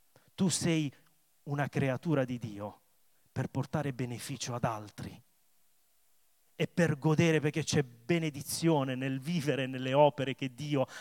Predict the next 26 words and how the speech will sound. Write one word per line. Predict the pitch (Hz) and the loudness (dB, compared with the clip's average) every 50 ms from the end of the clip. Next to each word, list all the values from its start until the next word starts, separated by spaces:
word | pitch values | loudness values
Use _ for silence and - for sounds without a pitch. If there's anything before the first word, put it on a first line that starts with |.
| - | -6
ha | - 143 | -2 0
stabilito | - - - 151 139 127 131 127 135 - 143 123 | 2 2 2 2 0 0 -2 -4 -4 -4 -6 -6
per | - 120 113 120 - | -4 -6 -6 -8 -8
te. | - 117 110 - - _ _ _ _ _ _ _ _ _ _ _ _ _ _ _ _ _ _ _ _ _ _ _ _ _ _ _ _ _ _ _ _ _ _ _ _ _ - | -8 -8 -8 -10 -12 _ _ _ _ _ _ _ _ _ _ _ _ _ _ _ _ _ _ _ _ _ _ _ _ _ _ _ _ _ _ _ _ _ _ _ _ _ 2
Io | 160 175 175 160 147 131 123 - - - - _ _ _ | 6 6 8 8 6 2 0 -6 -14 -18 -20 _ _ _
ho | - 151 | -4 -2
vissuto | 143 151 147 - - 208 - 208 | 0 0 2 2 2 2 4 6
la | 185 175 | 4 4
conversione | 160 - 170 156 147 147 143 - - - 175 165 156 151 | 4 2 2 2 2 2 2 0 0 -2 -2 -2 -2 -2
nel, | 147 139 135 135 131 135 131 131 - _ | -2 -2 -2 -2 0 -2 -2 -4 -8 _
nel | - 147 160 - _ _ _ _ - 147 147 | -16 -16 -16 -16 _ _ _ _ -2 -2 0
duemila. | 123 147 143 151 143 117 107 104 - - - _ _ _ _ _ _ _ _ _ _ _ _ _ _ _ _ _ - _ - | 2 0 0 0 -2 -6 -8 -10 -12 -14 -18 _ _ _ _ _ _ _ _ _ _ _ _ _ _ _ _ _ -20 _ -6
Nel | 135 131 135 | -4 -2 2
duemilauno | 123 156 156 185 202 180 165 156 143 135 131 127 | 4 4 4 6 6 6 6 6 4 0 -4 -6
mi | 123 117 | -6 -4
sono | - - 139 135 127 | -4 -4 -2 -2 -2
battezzato. | 120 120 - - 123 110 110 117 120 107 95 - - - - _ _ _ _ _ _ _ _ _ _ _ _ _ _ - - _ | -4 -6 -6 -8 -10 -10 -8 -8 -8 -8 -8 -12 -18 -20 -20 _ _ _ _ _ _ _ _ _ _ _ _ _ _ -20 -20 _
E | - 127 | -2 2
sapete | - 170 170 233 - 185 | 4 6 6 6 6 6
cosa | 156 180 151 - 156 | 4 2 2 2 2
ricordo | 143 147 - 175 170 151 139 143 | 0 0 2 2 0 2 0 -2
di | 131 127 | -4 -4
quel | - 143 135 120 | -4 -4 -4 -4
periodo? | - 131 127 127 135 117 104 98 107 92 - _ _ _ _ _ _ _ _ _ _ _ _ _ - - - _ | -4 -6 -6 -4 -6 -6 -8 -10 -12 -16 -18 _ _ _ _ _ _ _ _ _ _ _ _ _ -20 -20 -4 _
Io | 170 175 | 4 4
ricordo | 170 151 - 156 151 139 127 127 143 135 131 127 120 - - _ | 4 6 6 4 4 4 4 4 6 6 6 6 4 0 -8 _